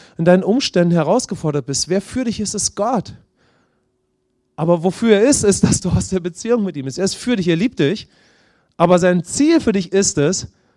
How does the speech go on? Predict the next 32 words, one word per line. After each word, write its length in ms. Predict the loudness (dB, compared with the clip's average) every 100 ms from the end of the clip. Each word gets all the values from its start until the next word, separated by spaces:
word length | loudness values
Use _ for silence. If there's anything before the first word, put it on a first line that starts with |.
| 0
dass 180 | 0
du 60 | 0
in 160 | 2 4
der 80 |
Beziehung 500 | 4 2 2 0 -2
bleibst. 600 | -2 -2 -2 -2 -6 -10 -20 _ _ _ _ _
Amen. 440 | -2 0 0 -4 -10 _ _ _ _ _ _
Und 200 | -2 0
dass 200 | 0 2
du 380 | 6 6 4 _ _ _ _ _ _ -6
in 160 | 0 2
diesen 240 | 4 2
Umständen 880 | 0 0 0 0 0 -2 -4 -8 -4
weiter 400 | 0 0 0 -4
ihn 240 | -4 -6 -4
kennenlernst 840 | -4 -4 -4 -4 -6 -8 -12 -18 _ _ _ _ _ _
und 280 | 0 2
weiter 280 | 4 4 2
aus 180 | 0 -2
dem 160 | -2 0
Wort 200 | -2 -2
Gottes 380 | -4 -4 -6
lebst, 400 | -6 -6 -6 -8
ja? 300 | -6 -6 -6 -10 _ _ _ _ _ _ _ _ _ _ _ _ _ _ _ _ _ _ _ _ _ -6
Ein 140 | -2
Anbeter 460 | 0 4 4 4 2
weiter 300 | 2 0 0
wirst, 320 | -2 -2 -4
der 120 | -4
du 220 | -2 -4 -8
in 120 | -6 -2
dir 280 | -2 -2